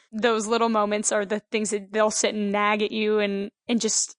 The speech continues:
they could just weigh on you though. And I think it's important to realize that those things happen and dwelling on it isn't gonna change the result or change what happened.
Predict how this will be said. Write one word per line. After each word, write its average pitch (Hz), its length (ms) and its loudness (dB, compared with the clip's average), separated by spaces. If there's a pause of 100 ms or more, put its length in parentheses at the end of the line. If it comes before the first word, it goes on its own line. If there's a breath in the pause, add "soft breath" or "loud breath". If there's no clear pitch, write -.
(220)
they 254 140 4
could 233 100 -2
just 226 160 0
weigh 208 300 4
on 262 160 4
you 311 120 0
though. 359 300 0
And 254 100 -2
I 220 80 0
think 226 200 -4
it's 240 100 -4
important 220 400 -2
to 208 500 -2
realize 220 640 2
that 233 220 -4 (180)
those 214 240 -2
things 226 200 -4
happen 240 380 0
and 214 280 -4 (260)
dwelling 226 400 4
on 220 160 6
it 247 180 2
isn't 214 280 0
gonna 214 420 2 (260)
change 202 380 0
the 214 140 0
result 226 440 2
or 220 100 -4
change 214 340 -2
what 220 100 -4
happened. 269 460 2